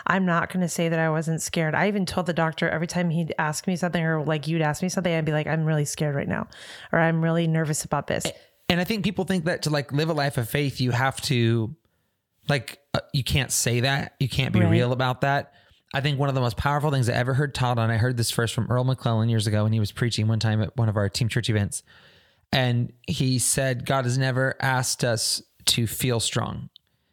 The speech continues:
Speaker 2: He's just called us to be strong."
Speaker 1: Right.
Speaker 2: And I know that we didn't feel strong
Speaker 1: No.
Speaker 2: through a lot of this process,
Speaker 1: Yeah.
Speaker 2: but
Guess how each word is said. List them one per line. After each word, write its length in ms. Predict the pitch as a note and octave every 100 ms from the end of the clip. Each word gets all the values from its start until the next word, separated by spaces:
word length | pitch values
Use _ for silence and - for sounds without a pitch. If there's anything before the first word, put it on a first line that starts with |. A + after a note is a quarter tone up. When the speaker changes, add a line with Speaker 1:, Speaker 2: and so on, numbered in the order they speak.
| _ _ _
Speaker 2:
He's 200 | C3+ A#2
just 260 | C3 A#2+
called 280 | - C3+ A#2+
us 160 | A2+ -
to 120 | A#2+
be 280 | G#2 G#2 G#2
strong." 360 | F#2 - - F3+
Speaker 1:
Right. 320 | E3+ E3 D#3+ _ _ _ _ _
Speaker 2:
And 180 | D3 D3
I 180 | D3 C#3+
know 260 | C#3+ D3
that 140 | C#3 C3
we 100 | B2
didn't 420 | C3 B2 A#2+ -
feel 760 | - - C3 C3 A#2+ A#2 A2 _ _ _ _
strong 680 | - - B2+ A2 G#2 - - F3+
Speaker 1:
No. 260 | F3 D#3
Speaker 2:
through 240 | D#3 C3+ A#2+
a 40 |
lot 260 | A2+ A2 A2+
of 80 | G#2+
this 160 | A2
process, 480 | - A2+ A2+ - -
Speaker 1:
Yeah. 140 | F2+
Speaker 2:
but 400 | A#2 A#2+ A#2 -